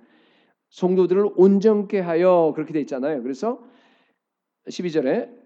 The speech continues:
성도들을, 성도를 온전케 하여 봉사의 일을,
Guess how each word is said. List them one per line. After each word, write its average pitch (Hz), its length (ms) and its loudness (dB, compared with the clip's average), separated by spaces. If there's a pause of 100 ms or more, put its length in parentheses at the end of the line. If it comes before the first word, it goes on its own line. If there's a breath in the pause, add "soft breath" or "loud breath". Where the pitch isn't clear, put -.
(140)
성도들을, 170 720 -2
성도를 170 420 0
온전케 170 460 2
하여 160 500 -2
봉사의 170 720 -2
일을, 147 240 -2